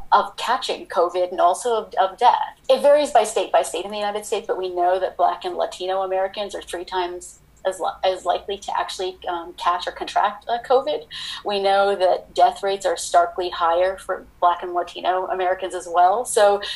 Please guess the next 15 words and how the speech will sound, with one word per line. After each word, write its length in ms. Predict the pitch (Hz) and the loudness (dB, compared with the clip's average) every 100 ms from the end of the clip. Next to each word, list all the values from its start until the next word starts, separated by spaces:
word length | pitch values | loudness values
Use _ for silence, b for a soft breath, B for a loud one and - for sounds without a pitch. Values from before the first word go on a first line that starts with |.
| B B | B B
in 140 | 208 | 0
a 40 | |
sense, 280 | 208 262 226 | 2 2 2
those 260 | 190 202 202 | 2 2 0
groups 300 | 208 202 214 | -4 0 2
are 80 | 165 | 4
already 400 | 185 180 185 170 | 4 2 -4 -8
being 220 | 175 170 | -10 -6
disproportionately 800 | 185 185 185 190 185 - 165 165 | -8 -8 -6 -4 -4 -4 -6 -6
affected 480 | 165 - - - 185 | -4 -2 -2 -4 -2
by 160 | 160 | 0
the 100 | 175 | 0
risks 320 | 165 175 - 160 | -2 -6 -8 -10
of 140 | - | -4
covid. 500 | - 330 170 - | 0 4 4 2